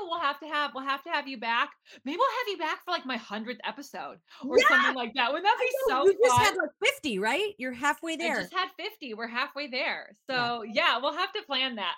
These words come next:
Speaker 1: Ah, I love you so much.
Speaker 2: Yeah, well, we'll have everything, your podcast, your cards, everything in the,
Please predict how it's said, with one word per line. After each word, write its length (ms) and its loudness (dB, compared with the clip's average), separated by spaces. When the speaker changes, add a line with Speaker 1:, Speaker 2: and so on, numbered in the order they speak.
Speaker 1:
Ah, 540 4
I 160 -6
love 180 -4
you 100 -8
so 240 -8
much. 380 -8
Speaker 2:
Yeah, 60 -20
well, 180 -6
we'll 200 0
have 240 2
everything, 400 -4
your 100 -4
podcast, 680 -2
your 240 0
cards, 580 -2
everything 420 -8
in 300 -8
the, 380 -6